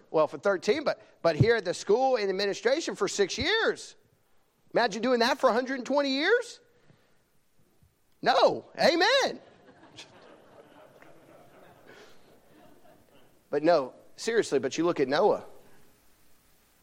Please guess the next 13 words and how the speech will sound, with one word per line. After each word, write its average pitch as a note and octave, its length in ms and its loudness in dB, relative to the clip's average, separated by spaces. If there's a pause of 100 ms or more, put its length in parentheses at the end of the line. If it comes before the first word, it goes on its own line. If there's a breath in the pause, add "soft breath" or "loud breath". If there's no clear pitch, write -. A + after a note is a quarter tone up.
(1800)
How - 120 -4
could F#3+ 120 0
Noah F#3 220 8
be D#3 160 2
so E3+ 260 -2
faithful - 580 -4 (3500)
that D3 120 -2
in D#3 120 4
the D#3 120 6
end, C3+ 360 4 (160)
God C#3 240 4
would B2+ 160 -8
say, B2+ 400 0